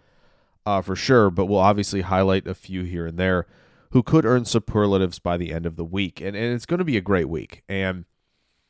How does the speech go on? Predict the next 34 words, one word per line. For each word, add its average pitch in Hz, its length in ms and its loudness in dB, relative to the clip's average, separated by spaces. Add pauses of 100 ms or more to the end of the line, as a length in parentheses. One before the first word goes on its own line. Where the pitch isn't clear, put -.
(420)
quarterbacks, 120 640 2
there, 110 180 0
there, 101 280 -2
there's 101 240 0
intrigue 101 420 -2
there. 90 400 2 (680)
There's 98 200 -4
plenty 123 500 -2
of 104 80 2
intrigue, 101 360 0
I 90 80 4
think, 90 160 -2
at 87 60 -6
the 87 120 0
offensive 90 400 -2
and 85 100 -8
defensive 90 480 -6
lines. 90 380 0
I 87 40 -2
think 92 140 -8
there's 90 140 -6
gonna 95 140 -4
be 90 80 0
a 85 80 0
lot 87 200 4
of 87 160 0
great 95 280 0
one-on-ones 90 880 0 (840)
with 101 200 -2
that. 117 400 4 (120)
And 98 460 -2
a 98 60 0
little 135 240 6
teaser, 120 560 0